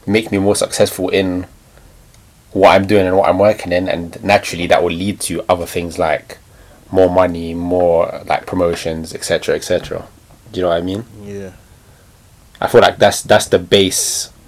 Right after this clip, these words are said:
Speaker 1: of my success, of what my measure of success, and then that was, that's what allows me to push on to achieve those subcategories of success.
Speaker 2: Yeah. Wait, Tabby, you still there? 'Cause I've got a question.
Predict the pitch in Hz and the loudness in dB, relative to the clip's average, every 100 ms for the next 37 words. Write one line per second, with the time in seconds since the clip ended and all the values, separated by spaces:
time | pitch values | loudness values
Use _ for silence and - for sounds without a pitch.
0 | _ _ _ - 98 95 90 - - - | _ _ _ -4 -2 2 2 2 -4 0
1 | 87 - 87 85 - - - - 95 90 | 0 2 -4 -4 -12 -12 -20 -8 0 2
2 | 90 90 87 82 - - 87 - 80 80 | 4 0 -2 -8 -10 -6 -6 -4 -6 -6
3 | 82 87 101 - 92 104 - 82 95 95 | -4 2 2 2 -2 -2 2 2 4 4
4 | 98 95 92 - 107 - 90 85 - - | 4 2 -6 -8 -6 -2 -4 -4 -14 -20
5 | - - - - - 110 92 98 90 - | -20 -14 -8 -6 -2 -2 0 0 0 2
6 | - - - - - - 82 - - - | 2 2 0 -2 -4 -10 -6 -6 -4 -4
7 | - - - - - - - _ - 101 | -2 -6 -12 -16 -16 -16 -18 _ -18 -12
8 | 98 92 90 _ _ _ _ _ - - | -10 -10 -14 _ _ _ _ _ -20 -20
9 | - _ _ _ _ 92 - 135 104 104 | -20 _ _ _ _ -8 -2 -2 -2 -6
10 | 101 139 135 107 - 95 101 92 - 98 | -4 -4 -2 -4 -8 -10 -8 -8 -10 -14
11 | - 87 | -14 -18